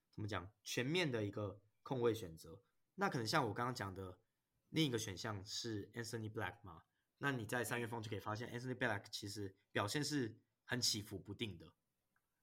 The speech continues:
Speaker 1: 这也要可能归咎于他的对抗性，还有他的外线其实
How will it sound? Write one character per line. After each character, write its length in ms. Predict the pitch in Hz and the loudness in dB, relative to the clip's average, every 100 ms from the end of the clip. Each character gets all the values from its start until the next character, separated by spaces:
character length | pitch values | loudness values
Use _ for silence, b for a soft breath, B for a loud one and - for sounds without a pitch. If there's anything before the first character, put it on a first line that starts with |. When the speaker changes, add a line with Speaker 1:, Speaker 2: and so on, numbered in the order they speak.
| _ _ _ _ _ _ _ - | _ _ _ _ _ _ _ 4
Speaker 1:
这 120 | 160 | 8
也 180 | 120 107 | 8 8
要 380 | 127 120 113 B B B _ | 8 8 4 B B B _
可 140 | - 101 | -6 -4
能 100 | 101 | -2
归 160 | 127 | 2
咎 220 | 131 135 104 | 4 4 2
于 80 | |
他 160 | 98 113 | 0 -4
的 180 | 104 98 | -4 -2
对 200 | 143 131 | 0 0
抗 200 | 139 110 | 0 -2
性， 240 | 110 110 | -4 -6
还 180 | 95 98 | -6 -4
有 280 | 101 85 - | -4 -6 -12
他 100 | - | -6
的 80 | 123 | 0
外 160 | 120 107 | 2 0
线 160 | 117 | -2
其 160 | 107 95 | -6 -8
实 380 | 104 90 90 | -10 -10 -12